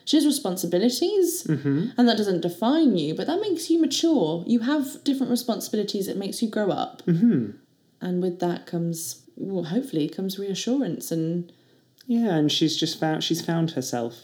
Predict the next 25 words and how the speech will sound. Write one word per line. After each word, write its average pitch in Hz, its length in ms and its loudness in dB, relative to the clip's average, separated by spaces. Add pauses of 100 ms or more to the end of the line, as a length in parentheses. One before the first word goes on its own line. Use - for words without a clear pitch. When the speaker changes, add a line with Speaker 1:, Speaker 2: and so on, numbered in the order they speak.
Speaker 1:
She's - 160 -4
found 330 220 0
her 302 60 2
calling. 262 520 2
She's - 120 -8
meant 185 140 -4
to - 60 -10
be 269 80 4
a - 20 4
vampire, 196 460 -2
she's - 160 -10
meant - 140 -4
to - 60 -8
be 220 80 -2
a 220 60 4
mother, 165 300 0
and 165 140 -2
she's - 140 -10
meant 170 200 -4
to - 80 -10
be 175 80 -2
a 165 80 -2
wife 160 240 -6
to - 100 -10
Edward. 170 320 -6